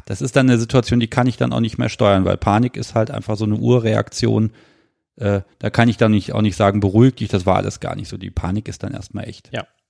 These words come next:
Speaker 2: Vielleicht noch einmal zurück zum Thema Sadismus und kranker Sadismus. Ich hatte einmal eine sehr gruselige Situation. Da bin ich mit einem Taxi zurückgefahren von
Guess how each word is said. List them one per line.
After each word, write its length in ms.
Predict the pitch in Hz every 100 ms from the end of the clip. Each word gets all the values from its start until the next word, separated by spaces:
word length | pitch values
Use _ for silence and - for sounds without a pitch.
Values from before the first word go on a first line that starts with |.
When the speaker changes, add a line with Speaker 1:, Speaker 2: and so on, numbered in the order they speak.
| _ _ _ _ _ _
Speaker 2:
Vielleicht 260 | - 156 -
noch 140 | 127
einmal 360 | - 127 147 135
zurück 440 | - 120 147 -
zum 360 | - 123 123 117 _
Thema 420 | - 120 117 117 113
Sadismus 600 | 110 107 135 - 139 -
und 140 | 107
kranker 320 | - 113 113
Sadismus. 600 | 104 101 104 - 104 - _ _ _ _ _ _ _ -
Ich 120 | -
hatte 160 | -
einmal 240 | - 143 120
eine 400 | 113 113 110 113
sehr 220 | 113 110
gruselige 580 | 104 104 135 165 151 151
Situation. 720 | 139 143 147 - - 151 180
Da 80 | 123
bin 160 | 113 113
ich 220 | 110 -
mit 140 | 110
einem 140 | 107 104
Taxi 320 | - - 165
zurückgefahren 840 | - 123 - 120 - 104 104 104
von 360 | 107 107 107